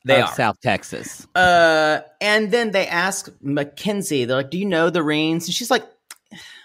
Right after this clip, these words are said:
Speaker 1: "I saw them in a couple shows. Did they win buckles?" I don't, it, it was the, the equivalent of, "I don't know her." It was
Speaker 2: It was
Speaker 1: amazing.
Speaker 2: She would literally, and they're like, "No, but they won." And she's like, Uh,
Speaker 1: "I don't
Speaker 2: no,
Speaker 1: know.
Speaker 2: that,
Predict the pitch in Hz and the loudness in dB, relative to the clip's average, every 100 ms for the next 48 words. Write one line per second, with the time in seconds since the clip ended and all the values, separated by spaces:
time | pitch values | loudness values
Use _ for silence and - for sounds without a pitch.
0 | _ - - 269 262 349 339 - - 127 | _ -8 -2 -2 -2 -2 -4 -6 -6 -6
1 | 165 - 208 214 226 220 - - 196 302 | -6 -4 -2 -2 -4 -8 -12 -6 -2 -2
2 | 359 - 127 190 214 208 - - _ _ | -2 -2 -2 -4 -8 -12 -18 -20 _ _
3 | _ _ - 170 285 - - 185 - 185 | _ _ -6 -4 -4 -6 -12 -12 -8 -8
4 | 180 208 165 170 - 214 214 214 170 156 | -6 -6 -6 -8 -6 -6 -4 -4 -4 -4
5 | 147 156 151 139 127 123 117 98 60 - | -4 -2 -4 -4 -2 -2 -2 -6 -10 -14
6 | _ _ _ 160 175 160 151 147 131 220 | _ _ _ 0 4 4 4 0 0 0
7 | 220 208 196 170 156 143 123 95 - - | 0 0 -2 0 0 -4 -10 -10 -12 -8
8 | - 190 185 175 175 147 156 147 131 180 | -2 2 2 4 2 0 0 0 0 0
9 | 208 151 123 117 151 147 147 143 - 151 | 2 2 0 -2 -2 0 0 0 -4 -4
10 | 156 139 _ - _ _ _ _ _ _ | -4 -6 _ -20 _ _ _ _ _ _
11 | 247 254 233 - - 202 311 392 480 214 | -4 -4 -6 -10 -2 2 2 4 4 2